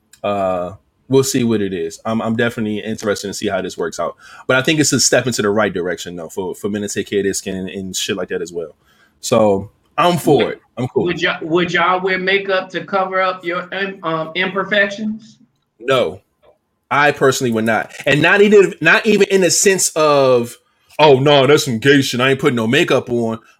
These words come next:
Speaker 1: But I think that's, that's an advantage that men have.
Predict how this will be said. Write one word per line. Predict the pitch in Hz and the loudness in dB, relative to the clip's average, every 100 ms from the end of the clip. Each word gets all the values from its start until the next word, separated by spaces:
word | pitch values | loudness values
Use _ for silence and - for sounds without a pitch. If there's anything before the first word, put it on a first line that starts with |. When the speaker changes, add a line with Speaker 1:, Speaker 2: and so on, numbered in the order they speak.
| - | -4
Speaker 1:
But | 160 156 139 - _ _ | 0 2 0 -6 _ _
I | 156 180 | 2 2
think | - 196 170 - | 2 0 0 -4
that's, | 131 156 180 156 151 160 | -2 2 2 0 -6 -2
that's | 151 190 190 | 2 2 2
an | 156 | -2
advantage | 120 113 180 214 160 120 | -2 0 2 2 0 -2
that | 143 143 | 0 0
men | 127 127 | 0 -2
have. | 127 170 139 - - | 0 2 0 -2 -10